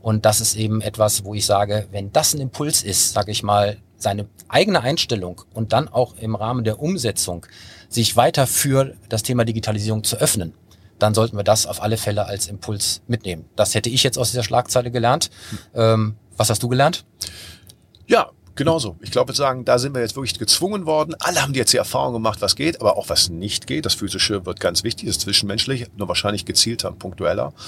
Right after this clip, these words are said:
Speaker 2: Und viele andere Sachen werden wir halt ersetzen können, weil es effizienter ist. Das haben jetzt viele gelernt. Insofern wird's wahrscheinlich wirklich ein positiver Push werden. Der darf aber nicht da stehen bleiben.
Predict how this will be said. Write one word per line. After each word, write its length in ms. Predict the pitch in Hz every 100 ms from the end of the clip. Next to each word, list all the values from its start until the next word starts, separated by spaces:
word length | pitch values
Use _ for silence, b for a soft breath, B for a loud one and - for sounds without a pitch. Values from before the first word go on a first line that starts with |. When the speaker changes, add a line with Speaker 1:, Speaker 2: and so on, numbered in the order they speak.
| B
Speaker 2:
Und 80 | -
viele 200 | - 92
andere 260 | 98 101 95
Sachen 280 | 95 98 92
werden 180 | 92
wir 100 | 92
halt 200 | 85 85
ersetzen 360 | 87 - - -
können, 260 | - 95 80
weil 120 | 85
es 120 | -
effizienter 440 | - 78 90 -
ist. 160 | 104 - B B
Das 120 | -
haben 80 | 90
jetzt 120 | 85
viele 180 | - 87
gelernt. 340 | 85 82 95 -
Insofern 380 | 80 87 85
wird's 180 | 85 90
wahrscheinlich 400 | - - 92 85
wirklich 260 | 98 - -
ein 180 | 90 78
positiver 420 | 104 101 90 87
Push 300 | - 95 -
werden. 220 | 98 -
Der 100 | 85
darf 180 | 85 82
aber 140 | 78
nicht 180 | 80 -
da 60 | 85
stehen 260 | - 78
bleiben. 280 | - - -